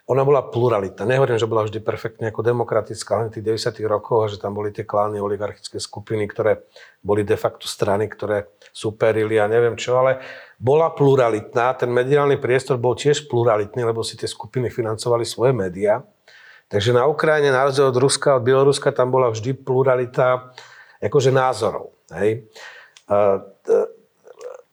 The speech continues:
ešte jeden takýto príklad poviem. Ja si spomínam na preskum verejnej mienky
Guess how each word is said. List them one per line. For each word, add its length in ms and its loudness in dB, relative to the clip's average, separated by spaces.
ešte 320 2
jeden 160 4
takýto 320 -4
príklad 400 -6
poviem. 720 2
Ja 80 -8
si 80 -10
spomínam 480 2
na 80 -4
preskum 340 -4
verejnej 320 -2
mienky 720 -4